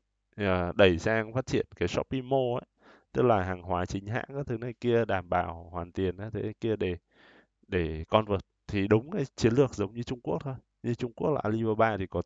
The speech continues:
Taobao và có Tmall. Thì Tmall là những cái hàng hóa theo kiểu chất lượng nó cao hơn, xịn sò hơn,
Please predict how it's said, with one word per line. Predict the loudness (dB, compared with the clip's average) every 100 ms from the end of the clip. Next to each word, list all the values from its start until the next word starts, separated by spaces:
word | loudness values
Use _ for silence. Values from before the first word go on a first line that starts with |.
| -2
Taobao | 0 0 0 -4
và | -10 -8
có | -8 -4
Tmall. | -6 -4 -6 -6 _ -20 -20 _
Thì | -10
Tmall | -6 -8 -4 -4 -2
là | -4
những | -6 -8
cái | -6 -6
hàng | -6
hóa | -6 -4 -4
theo | -6
kiểu | -8 -4
chất | -2
lượng | -2 -6
nó | -8 -2
cao | -2 0
hơn, | 0 -2 -4
xịn | -10 -8
sò | -2 0 0
hơn, | 0 0